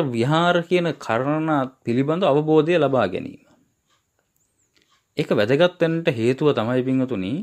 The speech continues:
අපි සිද්ධ කරන මේ දාන සීල භාවනා සිද්ධ කිරීම තුළ අපි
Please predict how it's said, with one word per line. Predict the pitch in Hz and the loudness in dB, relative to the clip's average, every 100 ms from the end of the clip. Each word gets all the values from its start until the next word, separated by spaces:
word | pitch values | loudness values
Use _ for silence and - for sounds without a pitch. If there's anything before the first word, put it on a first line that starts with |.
| 240 _ _ - - _ _ _ _ _ - _ _ - | -10 _ _ -20 -20 _ _ _ _ _ -20 _ _ -8
අපි | 107 196 | 0 0
සිද්ධ | 190 123 123 151 | 2 2 2 0
කරන | 151 165 170 | 2 2 2
මේ | 185 196 | 0 -2
දාන | 123 107 127 170 | 0 2 4 2
සීල | 160 170 160 127 | 2 2 2 2
භාවනා | 104 107 135 147 147 120 123 294 _ _ _ _ _ _ _ - | 2 2 2 2 2 0 -2 -8 _ _ _ _ _ _ _ -14
සිද්ධ | - 123 143 170 | -6 -4 0 0
කිරීම | - 175 175 170 135 | 4 4 4 2 -2
තුළ | - 135 190 262 _ _ _ _ _ _ _ _ _ _ _ _ _ _ - | 0 2 2 -2 _ _ _ _ _ _ _ _ _ _ _ _ _ _ -8
අපි | 143 | 0